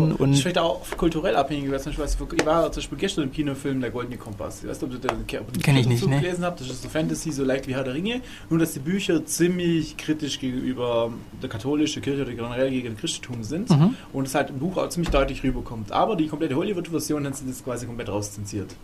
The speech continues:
Speaker 1: Und haben
Speaker 2: Hm.
Speaker 1: es, ich weiß nicht, wie weit, also das Buch habe ich dummerweise, ich kenne das bloß von Erzählungen, aber sie haben zum Beispiel auch,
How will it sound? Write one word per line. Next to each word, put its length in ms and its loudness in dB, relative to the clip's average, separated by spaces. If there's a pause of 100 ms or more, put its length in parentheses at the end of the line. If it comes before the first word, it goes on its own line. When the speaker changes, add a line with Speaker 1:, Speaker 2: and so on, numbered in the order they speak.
(120)
Speaker 1:
Und 100 0
haben 140 6
Speaker 2:
Hm. 40 0
Speaker 1:
es, 100 -8
ich 100 -4
weiß 220 4
nicht, 120 -6
wie 180 -2
weit, 320 2
also 120 -6
das 80 -10
Buch 240 -8
habe 180 2
ich 80 -2
dummerweise, 540 0
ich 100 -6
kenne 140 -6
das 80 -10
bloß 140 -10
von 100 -6
Erzählungen, 420 -4
aber 640 -6
sie 80 0
haben 60 2
zum 40 -2
Beispiel 220 0
auch, 160 4